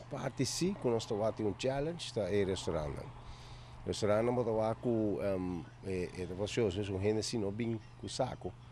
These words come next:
Ja, eh, ma tengo un sacco di papel, per esempio. Tanto, apparentemente, due importatori têm até agora aqui,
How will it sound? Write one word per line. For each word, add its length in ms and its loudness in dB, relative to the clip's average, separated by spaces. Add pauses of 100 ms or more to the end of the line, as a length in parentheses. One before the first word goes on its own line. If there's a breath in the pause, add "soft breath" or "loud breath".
(360 loud breath)
Ja, 300 -2
eh, 220 -2
ma 100 0
tengo 180 2 (140)
un 240 2
sacco 260 -2
di 120 0
papel, 340 0
per 160 -4
esempio. 400 -10 (240)
Tanto, 720 -2 (480)
apparentemente, 680 2
due 220 4 (100)
importatori 580 4
têm 300 0
até 120 0
agora 280 2
aqui, 240 -4